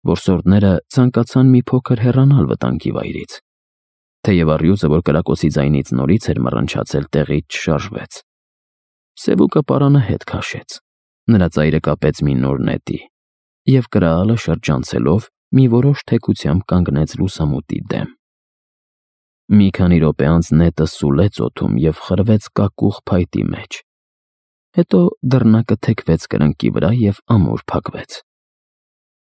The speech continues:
Որսորդները ձիերից ցած իջան և արագ, բայց բոլորովին լուռ վազելով տան կողմը, դռան և լուսամուտի փականներն ամրացրին լսնակոնաց կաշվից հյուսված հին սանձերի փոկերով։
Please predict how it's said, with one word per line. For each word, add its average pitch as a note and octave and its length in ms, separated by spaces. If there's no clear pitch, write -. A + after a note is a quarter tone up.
Որսորդները F#2+ 640
ձիերից D#2 440
ցած E2+ 320
իջան A2 340
և C#3 320
արագ, B2 400
բայց G2+ 260
բոլորովին F#2 540
լուռ F#2+ 300
վազելով E2 520
տան C2+ 240
կողմը, F#2+ 440
դռան D3 440
և F2+ 220
լուսամուտի F2+ 500
փականներն E2+ 760
ամրացրին D2+ 600
լսնակոնաց C3+ 880
կաշվից - 500
հյուսված D#2+ 500
հին F2 260
սանձերի F2+ 600
փոկերով։ - 680